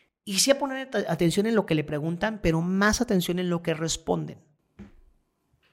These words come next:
De la respuesta tú puedes formular una nueva pregunta que escarbe más en la respuesta dada anteriormente. No es lo mismo que le preguntes, "Ay, ¿y cuál es tu comida favorita?".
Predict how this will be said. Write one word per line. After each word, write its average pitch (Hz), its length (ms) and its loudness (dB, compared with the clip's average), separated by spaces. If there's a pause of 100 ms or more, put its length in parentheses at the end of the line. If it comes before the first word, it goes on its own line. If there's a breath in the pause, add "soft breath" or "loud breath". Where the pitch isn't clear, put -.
(360)
De 185 140 4
la 190 160 6
respuesta 262 680 -4
tú 208 180 -8
puedes 254 260 -4
formular 170 320 -2
una 175 120 -4
nueva 165 240 -6
pregunta 175 520 -4 (320 loud breath)
que 147 460 -2
escarbe 233 560 2
más 175 220 -2
en 185 120 -6
la 135 100 -6
respuesta 143 560 0
dada 135 180 0
anteriormente. 139 760 -2 (960 soft breath)
No 214 120 6
es 254 60 8
lo 302 80 6
mismo 285 260 0
que 233 80 -2
le 202 80 0
preguntes, 185 720 -4 (440)
"Ay, 277 240 2
¿y 262 80 -2
cuál 311 160 0
es 349 80 -6
tu - 100 -6
comida 226 240 2
favorita?". 170 580 2